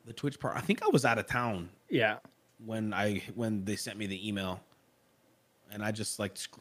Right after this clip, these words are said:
Speaker 1: I just screenshotted it and posted on Twitter or something. I, it wasn't anything crazy. Like,
Speaker 2: Yeah.
Speaker 1: I, I don't know. I, it, it wasn't as exciting to me as, like, when I first got partnered on Facebook Gaming. It wasn't,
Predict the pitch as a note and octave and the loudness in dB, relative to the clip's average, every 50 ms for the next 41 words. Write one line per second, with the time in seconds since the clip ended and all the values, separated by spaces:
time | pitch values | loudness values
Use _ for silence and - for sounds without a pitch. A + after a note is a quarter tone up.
0 | - - A2 G#2+ G2+ G2 - - - - - - - A#2 A2+ A2+ G#2 - A#2 G2+ | -10 -6 -6 -6 -4 -6 -8 -10 -10 -10 -10 -8 -4 -2 0 0 2 4 4 4
1 | G#2 G2+ G2 G2 F#2+ F#2 - - A2 G2+ - - G#2 F#2+ F2+ - - F#2+ F2+ F2 | 4 4 2 0 -2 -2 -2 -2 -4 -2 -2 -2 -2 0 0 0 0 2 2 0
2 | E2 E2 - F#2+ F2+ F#2 G2 A#2 C3+ D#3 E3+ F3+ F#3+ G#3 G3+ G3 G3+ G3 F#3+ F3+ | 0 0 -2 -4 -2 0 2 6 10 10 12 12 12 12 10 10 8 8 10 10
3 | F3 D3+ D3 C3+ A2+ - A2+ G#2+ F#2+ F2+ F#2+ - D#3 B2+ A#2+ A#2 A#2 - - - | 10 10 8 6 4 4 2 0 0 2 8 8 10 10 10 8 6 4 0 -12
4 | - - - - - D#3+ - - - - E3 F3+ F3+ D#3+ D3 C#3+ C#3 A#2+ C#3+ C#3+ | -18 -18 -10 -8 -8 -8 -6 -4 0 6 8 10 10 10 12 10 10 10 8 4
5 | - - - - - - - - - - - - - E3+ E3 - - - - D#3+ | 4 2 -10 -16 -20 -20 -20 -20 -20 -20 -20 -14 -8 -8 -8 -8 -8 -10 0 2
6 | E3+ F3+ G3+ G#3+ G#3+ F#3+ G#3+ A3 G#3 D#3+ E3 E3+ D3+ E3 C#3 - - D3 D3+ D#3 | 6 10 10 10 10 10 8 6 8 10 8 8 8 8 2 6 8 10 10 10
7 | D#3 D3+ - - C#3 C#3+ C#3+ C#3 C3+ C3 B2 C3 B2 A2 B2 B2+ B2 A#2 A2 - | 10 8 6 4 4 6 8 8 8 8 8 6 4 4 6 6 6 6 4 4
8 | - B2+ B2 A2+ - - - A#2+ A2+ F2+ - - - - - - - _ - - | 2 2 2 2 2 2 4 4 4 2 -2 -10 -20 -20 -20 -20 -20 _ -10 -6
9 | A#2 A2+ G#2+ G#2+ G#2 G2+ - A#2+ A#2 - - A2+ G2+ G2+ G#2 G#2+ A#2 A#2+ B2 A#2+ | -4 -2 0 0 -2 0 0 0 0 0 -2 -4 -2 0 0 0 2 2 2 2
10 | A2+ G#2+ G#2+ A2+ A2+ G#2+ A2 A2 G#2+ G2 | 0 0 2 2 2 2 0 -2 -4 -4